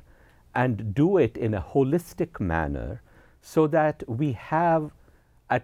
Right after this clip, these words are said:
targeted recruitment of people in the area of data science, bring in outstanding people who will talk to each other, who will enrich each other's research, but at the same time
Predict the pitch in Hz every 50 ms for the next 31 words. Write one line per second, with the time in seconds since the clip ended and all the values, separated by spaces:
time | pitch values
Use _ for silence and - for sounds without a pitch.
0 | - - - 151 151 190 202 185 180 208 214 - - 185 175 151 101 95 98 113
1 | 107 - - 165 180 196 - - - 85 65 64 62 60 - - - _ _ -
2 | - _ _ _ _ _ _ - - 113 107 104 - - _ - 156 160 160 -
3 | - 131 98 85 87 101 - - - 120 110 107 92 98 - - 104 113 131 135
4 | 151 156 147 135 123 117 - - 92 85 - 76 71 110 110 101 - 110 90 -
5 | - 107 90 82 78 73 80 190 214 - - - - - _ _ _ _ _ _
6 | _ _ - 104 95 98 139 170 202 208 185 214 202 170 - - 117 120 117 -
7 | - - 175 165 175 180 170 160 180 151 - - - 143 123 - - 139 131 127
8 | 117 - - 135 113 98 92 82 82 - - - 165 170 196 - - - 202 175
9 | 151 139 135 - - - 135 131 131 131 131 131 127 127 127 - - - _ _
10 | _ _ _ - - 147 139 131 127 - - - 127 135 143 117 113 135 196 175
11 | 180 - - - 127 131 139 120 - - - 110 113 113 110 107 101 - - -
12 | 82 82 - - - 104 85 71 73 - - - - 101 117 117 127 120 120 117
13 | 139 117 - - - 185 220 247 208 - - 139 117 107 104 95 98 107